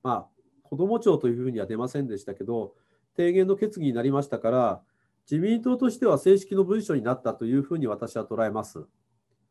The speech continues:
そうすると、機能を有する庁を作るということになりますので、まあ、骨太方針が終わっ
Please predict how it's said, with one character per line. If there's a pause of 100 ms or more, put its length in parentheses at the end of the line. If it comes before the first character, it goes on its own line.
(400)
そ
う
す
る
と、 (680)
機
能
を
有
す
る
庁
を
作
る
と
い
う
こ
と (320)
に (580)
な
り
ま
す
の
で、 (580)
ま
あ、
骨
太
方
針
が
終
わ
っ